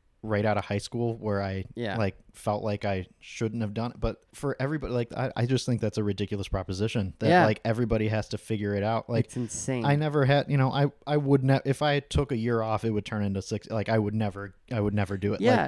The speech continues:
Speaker 1: Like,
Speaker 2: like,
Speaker 1: for
Speaker 2: some
Speaker 1: me,
Speaker 2: people, it's completely different.
Speaker 1: yeah,
Speaker 2: Yeah,
Speaker 1: for
Speaker 2: absolutely.
Speaker 1: me, the only way I was gonna, like, you know, I gotta do it now and get it out of the way, uh, because <laughs> I, I, you know, I'm super motivated all the time to try to do
Speaker 2: <laughs>
Speaker 1: and,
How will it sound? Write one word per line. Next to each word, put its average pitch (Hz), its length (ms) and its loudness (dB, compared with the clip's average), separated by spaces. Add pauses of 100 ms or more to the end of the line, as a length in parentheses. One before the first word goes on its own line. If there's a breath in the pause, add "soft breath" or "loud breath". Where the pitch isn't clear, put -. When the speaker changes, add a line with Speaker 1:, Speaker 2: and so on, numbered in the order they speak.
Speaker 1:
Like, - 60 -14
Speaker 2:
like, 156 140 2
Speaker 1:
for 151 120 6
Speaker 2:
some 175 180 8
Speaker 1:
me, 180 80 6
Speaker 2:
people, 175 320 6
it's - 180 2
completely 156 640 0
different. 131 500 -4
Speaker 1:
yeah, 160 100 4
Speaker 2:
Yeah, 131 180 6
Speaker 1:
for 143 100 2
Speaker 2:
absolutely. 160 480 6
Speaker 1:
me, 113 60 0
the - 40 -2
only 143 300 4
way 123 220 2
I 120 60 2
was 110 100 -2
gonna, 120 180 -4
like, 107 280 -2
you 117 120 -4
know, 98 160 -4 (160)
I 113 100 -2
gotta 113 240 2
do 113 140 2
it 107 80 0
now 104 380 2
and 101 260 -2 (160)
get 113 140 4
it 104 80 2
out 104 120 4
of 92 60 -2
the 101 80 -2
way, 98 360 0 (680)
uh, 98 280 0
because 110 260 0
<laughs> - 520 6
I, 113 220 4
I, 110 60 -6
you 107 140 -4
know, 95 180 0 (160)
I'm 104 160 0
super - 260 0
motivated 98 460 0
all 92 120 -2
the 92 80 -10
time 98 240 2
to 95 100 2
try 104 220 4
to 151 180 4 (140)
do 110 240 4
Speaker 2:
<laughs> - 40 0
Speaker 1:
and, 113 200 2